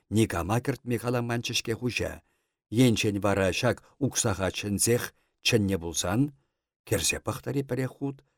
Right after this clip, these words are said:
пурпӗрех кирпӗч ҫӗклесе каяс ҫук. Патвар ҫын ҫапла шухӑшласа кӑна тӑраччӗ, ӑла Павелишӗ элле, тем самантра хапхаран кӗрсе те кайрӗ. Лешӗ ӑна чарасшӑнччӗ,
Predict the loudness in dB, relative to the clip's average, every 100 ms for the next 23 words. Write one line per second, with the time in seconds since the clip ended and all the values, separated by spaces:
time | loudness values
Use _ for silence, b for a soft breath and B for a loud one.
0 | _ 2 4 6 6 6 2 _ _ -4
1 | -4 -2 -2 -2 0 0 2 2 0 0
2 | 2 2 0 _ _ _ _ _ _ 0
3 | 0 0 0 -2 0 2 2 0 _ _
4 | -2 0 0 0 0 0 -4 -6 -4 -2
5 | -2 -6 -6 -4 0 0 0 2 2 0
6 | B B 4 6 6 4 0 0 0 0
7 | -2 -2 0 0 -2 -2 -2 -4 b b
8 | 2 2 4 2 4 2 0 0 -2 0
9 | -4 0 2 2 0 0 0 2 0 0
10 | -2 -4 -6 -8 -14 _ _ -2 6 6
11 | 6 2 2 2 2 0 b 0 2 4
12 | 4 2 0 0 0